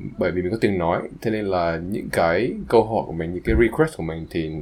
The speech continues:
thì mọi người, ờ, phải nên nghe theo. Anh nghĩ thế. Nghe có vẻ là rất là khó chịu, nghe rất là dạng như kiểu là mình đang, ờ, cố gắng áp đặt người ta, nhưng mà tuy nhiên là mối quan hệ như một cái thuyền thôi.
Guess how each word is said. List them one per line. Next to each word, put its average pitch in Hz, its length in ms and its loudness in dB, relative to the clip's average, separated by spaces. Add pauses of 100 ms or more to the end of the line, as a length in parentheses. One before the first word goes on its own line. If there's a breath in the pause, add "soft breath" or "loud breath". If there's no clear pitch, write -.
(220)
thì 78 140 -6
mọi 85 200 -6
người, 82 380 -4
ờ, 78 340 -4 (120)
phải - 440 -2
nên 95 240 -6
nghe 98 180 -2
theo. 95 200 0 (160)
Anh 101 80 -4
nghĩ 110 60 2 (100)
thế. 85 220 -4 (240 loud breath)
Nghe 143 260 10
có 139 140 0
vẻ 139 140 8
là 85 120 6
rất 151 100 4
là 92 160 8
khó 92 320 4
chịu, - 200 -2 (120)
nghe 101 180 -4
rất 147 160 0
là 95 160 4
dạng 87 220 -2
như 104 120 -2
kiểu 95 100 0
là 80 60 0
mình 85 180 -2
đang, 92 220 2 (360 loud breath)
ờ, 80 140 -6
cố 82 120 -4
gắng 85 120 -2
áp 123 140 6
đặt 127 120 4
người - 120 -6
ta, 92 260 2
nhưng 101 80 -2
mà 90 180 0
tuy 113 120 6
nhiên 92 260 0
là 78 200 -2 (840)
mối 101 120 -2
quan 131 120 4
hệ 135 220 8
như 117 80 2
một 98 80 0
cái 110 120 -4
thuyền 92 300 8
thôi. 101 120 0